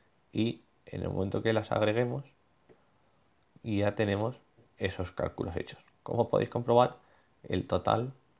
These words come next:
es el mismo, eh, salvo que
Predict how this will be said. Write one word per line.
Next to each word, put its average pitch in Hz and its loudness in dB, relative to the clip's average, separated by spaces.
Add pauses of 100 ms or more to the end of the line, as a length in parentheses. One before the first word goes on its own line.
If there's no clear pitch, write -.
(720)
es 110 -2
el 104 2
mismo, 117 -2 (1200)
eh, 90 0 (1000)
salvo 90 0
que - -4